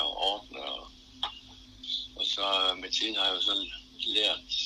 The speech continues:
man kan jo ikke det hele fra starten, men har jeg lært at læse, læse hestene, hvad de kan lide og hvad de kan ikke lide. Så jeg, jeg træner ikke sådan alle hestene ens. Jeg træner efter, hvad de synes, og,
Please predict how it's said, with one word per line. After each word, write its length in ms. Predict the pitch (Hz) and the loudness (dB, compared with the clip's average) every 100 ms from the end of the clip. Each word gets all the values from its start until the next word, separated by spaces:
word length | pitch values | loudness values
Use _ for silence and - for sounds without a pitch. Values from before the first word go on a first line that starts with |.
| - 95 101 - | 2 2 2 -2
man 100 | 95 | -4
kan 120 | - | 0
jo 60 | 110 | 2
ikke 140 | 101 | 4
det 80 | 101 | 2
hele 120 | 101 - | 0 2
fra 80 | - | 2
starten, 380 | 101 101 98 | 2 2 -2
men 120 | 92 90 | -8 -4
har 180 | 101 | 0
jeg 80 | 98 | 2
lært 220 | 101 104 | 2 2
at 80 | 101 | 2
læse, 280 | 101 107 - - - - 87 | 2 0 2 0 -2 -6 -10
læse 200 | - - | -2 -2
hestene, 300 | - - - | 0 -2 -4
hvad 120 | 92 95 | -12 -8
de 40 | |
kan 100 | - | -2
lide 180 | - - | 0 0
og 20 | |
hvad 100 | - | 0
de 120 | - - | -2 0
kan 80 | |
ikke 120 | - - | 4 4
lide. 160 | - - - - - - - - - - - - - - - 254 - - - - - - - - - - - | 2 -6 -20 -20 -16 -6 -6 -6 -20 -20 -20 -20 -20 -20 -12 -12 -12 -20 -20 -20 -20 -20 -20 -20 -20 -14 -4
Så 140 | - | 0
jeg, 140 | - - - | 0 -2 -2
jeg 80 | - | -2
træner 260 | - 101 | 0 0
ikke 140 | 98 - | -2 -2
sådan 180 | 98 92 | -2 -2
alle 140 | 95 101 | -4 -4
hestene 260 | 95 - - | -4 -6 -4
ens. 260 | - - | -4 -4
Jeg 100 | - | -6
træner 300 | - 98 98 | -4 -4 -6
efter, 160 | 98 - | -10 -12
hvad 120 | - - | -12 -6
de 80 | - | 0
synes, 380 | - - - - | 0 2 0 0
og, 340 | 90 87 85 | 0 -4 -6